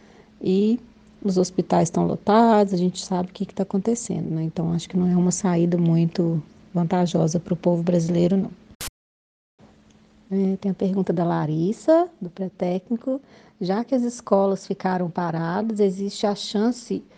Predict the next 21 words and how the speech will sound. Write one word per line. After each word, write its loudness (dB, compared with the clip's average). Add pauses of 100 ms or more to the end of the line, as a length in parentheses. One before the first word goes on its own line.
(340)
de -4
professores -2
e 0
alunos 0
serem 2
priorizados -2
no -2
processo -4
de -4
vacinação? -4 (1000)
É, 2
Larissa, 0
a, -2 (400)
o -14
calendário 2
de 0
vacinação, 0
a 0
ordem 0
de -8
prioridade, -2